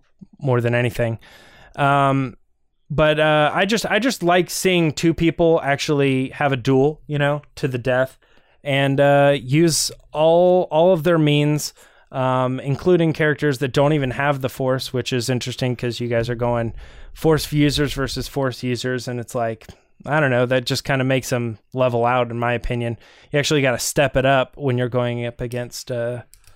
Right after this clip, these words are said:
someone who can use the Force, and you only have your wits and abilities and weapons. Um, but, I mean, I, I,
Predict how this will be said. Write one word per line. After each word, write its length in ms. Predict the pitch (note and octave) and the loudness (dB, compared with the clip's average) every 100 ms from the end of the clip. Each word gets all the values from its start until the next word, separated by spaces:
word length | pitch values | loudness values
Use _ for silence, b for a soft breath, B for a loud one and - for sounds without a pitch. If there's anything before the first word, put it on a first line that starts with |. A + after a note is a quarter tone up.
| b b b b - | b b b b -6
someone 380 | D3+ C#3 C3 | 0 2 2
who 140 | B2+ B2+ | 0 -2
can 160 | - B2+ | 0 0
use 180 | B2 | 0
the 80 | C3 | -2
Force, 400 | - C3 B2 - | -6 -6 -6 -6
and 180 | B2 B2 | -6 -4
you 380 | B2+ C3 C3 - | 0 2 0 -2
only 260 | C#3+ C3 A#2+ | -4 -2 -2
have 200 | B2+ A#2 | -2 -2
your 140 | A#2+ | -2
wits 320 | A#2+ A#2 - | -2 -4 -6
and 240 | A#2+ A#2 A#2 | -8 -8 -8
abilities 500 | B2+ B2 A#2+ A#2+ A#2 | -2 0 0 -2 -4
and 140 | A#2 | -4
weapons. 480 | A#2+ B2 A#2 A#2+ - b b b b b - | -4 -2 -2 -4 -10 b b b b b -4
Um, 560 | C#3 C#3 C3+ C3 B2+ - _ - - _ - | 0 2 2 0 -2 -8 _ -20 -20 _ 0
but, 140 | F#3 | 2
I 40 | G3+ | 4
mean, 160 | G#3 G#3 | 4 2
I, 260 | G3+ F#3+ | 2 0
I, 340 | F#3+ F#3+ A3 | -2 0 0